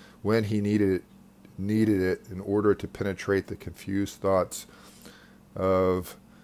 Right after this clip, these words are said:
his disquieted heart. Perhaps it would happen that what deliberation understood in pieces would suddenly come together reborn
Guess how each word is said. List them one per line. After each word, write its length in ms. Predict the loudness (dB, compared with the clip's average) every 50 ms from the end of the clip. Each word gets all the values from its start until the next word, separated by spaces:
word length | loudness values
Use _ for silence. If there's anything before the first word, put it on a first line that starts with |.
| -20 -20 -20 -20 -20 -20 -20 -14 -4
his 280 | 0 2 2 2 0
disquieted 840 | -4 -4 -4 -4 -4 -6 -8 0 4 6 8 8 8 6 4 0 -4
heart. 500 | -8 -6 0 4 4 6 6 4 2 -2
Perhaps 640 | -8 -8 -6 0 4 6 6 6 6 4 0 -8 -6
it 80 | -4
would 200 | -4 -4 -4 -4
happen 580 | 0 2 4 4 4 2 0 -2 -4 -4 -4 -4
that 240 | -4 -4 -4 -4 -6
what 220 | -4 -4 -4 -2
deliberation 720 | -2 -2 0 2 0 2 2 2 2 2 0 -2 -6 -8 -8
understood 500 | -8 -8 -8 -8 -8 -6 -6 -4 -4 -4
in 120 | -6 -8
pieces 560 | -10 -12 -6 -4 -4 -4 -4 -4 -6 -6 -6 -6
would 160 | -8 -8 -8
suddenly 360 | -6 -2 -2 -2 0 -2 -4
come 220 | -4 -2 -4 -4
together 360 | -4 -6 -6 -2 -2 0 0 -2
reborn 600 | -2 -4 -4 -4 -4 -4 -4 -2 -2 -2 -4 -6